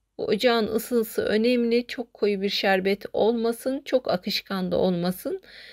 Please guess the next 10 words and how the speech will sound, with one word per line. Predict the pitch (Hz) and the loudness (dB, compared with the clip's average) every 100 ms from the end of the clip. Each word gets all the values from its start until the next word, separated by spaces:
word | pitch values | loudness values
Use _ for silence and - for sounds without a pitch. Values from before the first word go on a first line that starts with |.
| - _ _ _ _ _ _ _ _ | -20 _ _ _ _ _ _ _ _
Ve | 285 277 | 0 2
limon | 320 294 233 | 4 4 2
suyunu | 226 262 214 208 | 2 0 2 4
ekledikten | 262 - 220 208 - 202 190 | 0 2 2 2 -2 -2 -2
sonra | 202 233 196 208 | -2 -2 -2 0
beş | 208 277 - | -2 -2 -2
dakika | 185 - 185 - 220 | -4 -4 -6 -2 -4
kaynatıp | - 285 262 214 208 269 - | -2 0 4 2 2 -4 -4
soğumaya | - 214 196 196 190 | 2 4 4 0 -2
bırakıyorum. | 175 175 - - - | 0 -2 -2 -8 -8